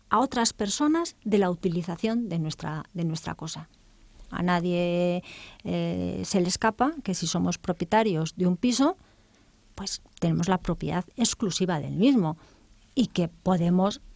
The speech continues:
impedir que cualquier persona invada nuestra propiedad. Por último, en cuanto a la perpetuidad, la propiedad o el derecho de propiedad está llamado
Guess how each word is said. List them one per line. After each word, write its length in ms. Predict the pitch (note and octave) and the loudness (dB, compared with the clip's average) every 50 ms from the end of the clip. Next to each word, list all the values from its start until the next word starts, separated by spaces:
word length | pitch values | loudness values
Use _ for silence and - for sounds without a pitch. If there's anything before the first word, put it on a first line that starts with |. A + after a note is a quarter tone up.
| - - - - | -20 -20 -20 2
impedir 720 | - A#3 G3+ F#3+ F3 - F#3+ F3+ E3+ G3+ G#3+ B3 D#4 F4 - _ _ _ _ - - | 6 6 6 6 4 4 2 4 6 6 6 4 4 0 -6 _ _ _ _ -6 -2
que 100 | - F#3 | -2 -2
cualquier 400 | - - E3 E3 - E3 D#3+ D#3+ | 0 0 -2 0 0 -2 -4 -2
persona 640 | - E3+ E3 D#3+ - G#3 G3+ G3 G3+ A3 C#4 E4+ - - _ | -2 -4 -2 -2 0 0 2 2 2 2 0 -2 -6 -14 _
invada 460 | - G#3 F#3 E3+ D#3 E3 E3 E3 D#3 | 0 2 2 4 4 2 0 0 0
nuestra 280 | D#3+ D#3+ E3 - - D#3+ | -2 -4 -4 -6 -8 -10
propiedad. 460 | - - C#3 - - - - - - - - - _ - - - - - - - - _ | -8 -8 -12 -14 -14 -20 -18 -18 -18 -20 -20 -20 _ -20 -20 -16 -16 -14 -16 -16 -4 _
Por 160 | B3 C4 C#4+ | 2 6 6
último, 420 | F4 E4 - - D4+ C#4+ D#4 D#4 - | 6 4 6 6 6 6 6 4 2
en 160 | A#3+ G3+ G3 | 2 2 2
cuanto 320 | - G3 F#3 F#3 - F#3 | 2 0 0 0 0 0
a 120 | F3+ F3+ F3+ | 0 2 0
la 120 | F#3 F3+ | 0 -2
perpetuidad, 960 | - _ _ F#3+ F3+ F3 E3 - - E3+ E3 - E3 E3+ G3 C4 C#4 C#4 C#4+ - - - - _ - - - - - - - - - - - - | -4 _ _ 2 2 2 -2 -2 -2 -2 -2 0 0 2 4 4 4 4 2 -2 -10 -20 -20 _ -20 -20 -20 -20 -20 -20 -20 -20 -20 -14 -14 -2
la 220 | - A#3 G#3+ G#3 G3 | 2 6 6 6 6
propiedad 580 | - - G#3 G3 - A3+ B3+ D4 D4+ D4 D4+ D4 - - - - - - - - - - - _ _ - | 4 0 -2 0 0 0 4 4 4 4 4 2 -4 -14 -16 -16 -16 -16 -18 -18 -20 -20 -20 _ _ -6
o 60 | - | -4
el 120 | F#3+ F3 E3 | -2 0 2
derecho 280 | F#3 G#3+ A3+ A3+ - | 2 2 2 2 0
de 60 | A#3+ A#3 | 0 0
propiedad 560 | - G3+ F#3+ - G3+ G3+ G#3 A3 G#3+ A3+ A3+ - - - - - - - - _ _ - - _ _ - _ _ | -2 -4 -2 0 0 2 4 4 2 2 0 -4 -14 -20 -20 -20 -20 -20 -20 _ _ -20 -20 _ _ -20 _ _
está 340 | _ A#3+ A3+ - - - D4+ | _ 0 0 2 2 2 4
llamado 500 | D4+ D4 C#4 C#4 C#4 C#4+ C#4+ C#4+ D4+ - | 6 6 8 8 8 6 6 4 4 2